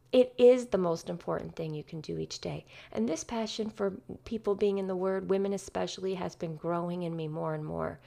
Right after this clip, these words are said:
because I know without a doubt, so many of us are suffering out there. So many of us are going through hard things, and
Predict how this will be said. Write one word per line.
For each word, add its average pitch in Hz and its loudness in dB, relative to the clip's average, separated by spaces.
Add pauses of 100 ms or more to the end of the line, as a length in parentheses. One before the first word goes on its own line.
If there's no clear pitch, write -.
(640)
because 196 0 (160)
I 220 -2
know 208 0
without 180 -2
a 180 -2
doubt, 170 -4 (280)
so 254 2
many 226 4
of 196 2
us 185 0
are 180 0
suffering 175 -4
out 170 -6
there. 175 -2 (220)
So 247 2
many 214 0
of 196 -2
us 185 -2
are 180 0
going 180 -2
through 185 -2
hard 170 -6
things, 170 -4 (440)
and 180 2